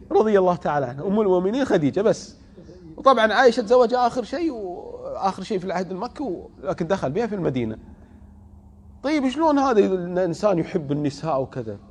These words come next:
بس متزوج له واحدة في مكة؟ ول-، لما هاجر كم كان عمر النبي عليه الصلاة والسلام؟ عمره ثلاثة وخمسين سنة تقريبا، ثلاثة وخمسين سنة أو اثنين وخمسين سنة. طيب،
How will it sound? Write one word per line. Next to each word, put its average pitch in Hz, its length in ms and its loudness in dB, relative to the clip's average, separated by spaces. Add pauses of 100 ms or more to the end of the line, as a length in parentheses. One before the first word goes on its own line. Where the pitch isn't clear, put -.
بس 214 160 0
متزوج 214 360 2
له 214 60 2
واحدة 190 320 0
في 185 120 -10
مكة؟ 156 340 -10 (840)
ول-، 185 280 2
لما 208 180 4
هاجر 240 300 0
كم 277 160 -4
كان 240 200 -2
عمر 220 220 -4
النبي 196 260 -2
عليه 180 160 -2
الصلاة 170 340 -6
والسلام؟ 156 380 -6 (2500)
عمره 320 180 4
ثلاثة 339 280 0
وخمسين 302 280 -4
سنة 269 200 -6
تقريبا، 214 440 -8 (760)
ثلاثة 339 260 0
وخمسين 285 320 -6
سنة 170 280 -6 (600)
أو 247 100 2
اثنين 269 160 0
وخمسين 233 300 -2
سنة. 156 280 -8 (800)
طيب، 208 380 0